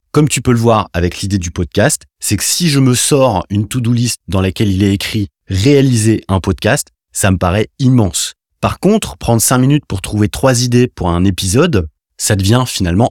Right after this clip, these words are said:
accessible. Enregistrer le podcast, finalement, ça peut devenir facile. Bref,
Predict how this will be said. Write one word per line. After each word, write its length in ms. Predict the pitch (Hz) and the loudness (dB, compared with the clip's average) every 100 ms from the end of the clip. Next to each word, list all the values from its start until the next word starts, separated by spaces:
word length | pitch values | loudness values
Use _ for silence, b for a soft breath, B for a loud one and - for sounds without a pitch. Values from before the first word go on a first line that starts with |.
| - | -2
accessible. 680 | - - 101 - 151 90 76 - _ - | -6 -2 -2 -2 0 0 -2 -8 _ -2
Enregistrer 560 | 113 113 120 139 - 107 | 0 2 2 0 0 0
le 60 | |
podcast, 520 | 92 107 - 180 196 | 0 -2 0 0 0
finalement, 480 | - 104 98 135 214 - _ - | -2 0 2 2 0 -4 _ -8
ça 200 | - 101 | -4 -2
peut 200 | - 190 | 0 2
devenir 440 | 120 110 135 - | 4 4 2 0
facile. 640 | - 127 - - 170 85 73 _ _ _ | -2 -2 0 0 0 -2 -6 _ _ _
Bref, 300 | - 95 147 | -2 0 0